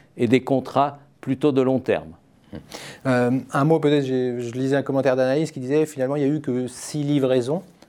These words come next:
Speaker 2: euh, vous en attendiez plus, euh, à quoi c'est dû ?
Speaker 1: Alors, il y a eu, euh, six livraisons, euh, dans le semestre, euh,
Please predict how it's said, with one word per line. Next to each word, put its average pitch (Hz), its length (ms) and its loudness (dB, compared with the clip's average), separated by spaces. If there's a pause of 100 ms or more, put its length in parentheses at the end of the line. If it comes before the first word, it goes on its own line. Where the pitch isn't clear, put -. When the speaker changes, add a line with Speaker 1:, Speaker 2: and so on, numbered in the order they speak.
Speaker 2:
euh, 113 220 0
vous 110 140 -4
en 113 80 -2
attendiez 113 460 -2
plus, 156 500 -2
euh, 104 380 0
à - 20 -4
quoi 123 180 -4
c'est - 160 -6
dû ? 107 220 -8 (1040)
Speaker 1:
Alors, 104 360 2
il 107 100 -4
y 104 100 2
a 104 80 2
eu, 110 180 2
euh, 92 400 2 (100)
six - 260 -4
livraisons, 107 760 0
euh, 90 320 -2 (200)
dans 98 260 -2
le 101 120 -2
semestre, 110 680 -4 (520)
euh, 92 540 0